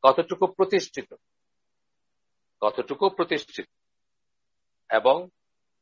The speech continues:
কতটুকু সর্বজন বিদিত, মানে সবাই জানার মতো কিনা। আছে না অনেক হাদিস আছে, গরিব হাদিস যেগুলোকে আমরা বলি, গরিব হা-, গরিব হাদিস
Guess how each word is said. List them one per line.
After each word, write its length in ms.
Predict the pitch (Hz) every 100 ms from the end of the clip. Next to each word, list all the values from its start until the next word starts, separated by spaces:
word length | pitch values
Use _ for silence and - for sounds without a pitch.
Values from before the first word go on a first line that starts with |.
| _ -
কতটুকু 580 | 131 139 147 202 214 196 _ _ _ _ _ _ _ -
সর্বজন 760 | - 156 151 165 165 170 165
বিদিত, 340 | 139 131 123
মানে 180 | 107 110
সবাই 460 | - - 170 185 185
জানার 380 | 143 139 147 147
মতো 240 | 135 123
কিনা। 280 | - 95 - - _ _ _ _ _ _ _ _ _ _ _ _ -
আছে 240 | 151 220
না 100 | 196
অনেক 200 | 147 156 -
হাদিস 280 | 147 147 147
আছে, 160 | 147
গরিব 460 | - 139 147 160 151
হাদিস 260 | 135 127 123
যেগুলোকে 360 | 117 110 107
আমরা 160 | 101 92 -
বলি, 160 | -
গরিব 320 | 92 120 147 127
হা-, 200 | 143 -
গরিব 240 | 135 151 135
হাদিস 260 | 139 139